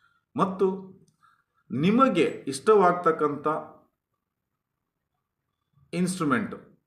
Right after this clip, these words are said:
ಮ್ಯೂಸಿಕಲ್ ಇನ್‌ಸ್ಟ್ರುಮೆಂಟನ್ನ ಆನ್ ಮಾಡ್ಕೊಂಡು ಧ್ಯಾನವನ್ನ ಮಾಡುವಂಥ ಒಂದು ಅಭ್ಯಾಸವನ್ನ ಮಾಡ್ಬೇಕು ಸ್ನೇಹಿತರೆ. ಧ್ಯಾನವನ್ನ ಮಾಡ್ಬೇಕು. ಒಂದು ಹತ್ತರಿಂದ ಹದಿನೈದು ನಿಮಿಷ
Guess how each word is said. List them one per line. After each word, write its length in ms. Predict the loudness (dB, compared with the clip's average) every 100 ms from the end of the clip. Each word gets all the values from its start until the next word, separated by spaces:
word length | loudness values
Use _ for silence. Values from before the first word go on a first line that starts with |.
| _ -6
ಮ್ಯೂಸಿಕಲ್ 520 | -4 -4 -2 -2 -4
ಇನ್‌ಸ್ಟ್ರುಮೆಂಟನ್ನ 720 | -8 -4 -2 0 -2 -4 -2 0 -2 -8 -20 _ _ _ _ _ -2
ಆನ್ 200 | 0 2
ಮಾಡ್ಕೊಂಡು 580 | 2 0 -2 -2 -4
ಧ್ಯಾನವನ್ನ 600 | 2 4 6 4 2 2 2
ಮಾಡುವಂಥ 520 | 0 0 0 -2 -2
ಒಂದು 720 | -2 -2 -2 -2 -2 -4 -6 -6
ಅಭ್ಯಾಸವನ್ನ 480 | 0 0 0 -4 -4
ಮಾಡ್ಬೇಕು 400 | -6 -6 -6 -10
ಸ್ನೇಹಿತರೆ. 520 | -16 -16 -18 -12 -2
ಧ್ಯಾನವನ್ನ 340 | 0 2 -2
ಮಾಡ್ಬೇಕು. 580 | -4 -6 -10 -16 -20 _ _ _ _ _ _ _ -8
ಒಂದು 200 | -2 -2
ಹತ್ತರಿಂದ 480 | -2 0 2 4 6
ಹದಿನೈದು 500 | 6 4 4 4 2
ನಿಮಿಷ 260 | 0 2